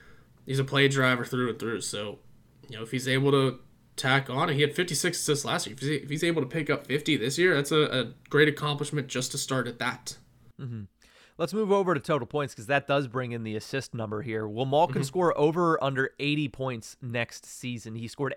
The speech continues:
Speaker 2: eighty-three in eighty-two games last year.
Speaker 1: Yeah, he was just over a point per game last year. Uh, <clears throat> that's such a difficult one to, you know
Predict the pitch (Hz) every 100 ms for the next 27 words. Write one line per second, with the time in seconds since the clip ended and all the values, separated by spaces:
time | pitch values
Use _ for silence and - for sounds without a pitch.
0 | - 175 202 170 165 165 147 131 131 127
1 | - 127 120 117 107 107 98 - 90 -
2 | _ _ _ _ _ _ _ - - -
3 | 131 131 135 127 127 - 151 143 - 135
4 | 123 120 113 127 113 123 117 110 107 107
5 | 110 - 117 110 107 - - 156 165 156
6 | 151 - 220 175 139 - _ - - -
7 | - 135 135 180 165 147 139 143 156 143
8 | 131 123 127 131 - 127 123 120 120 123
9 | - - - - - - - - - -
10 | - - - - - - 123 123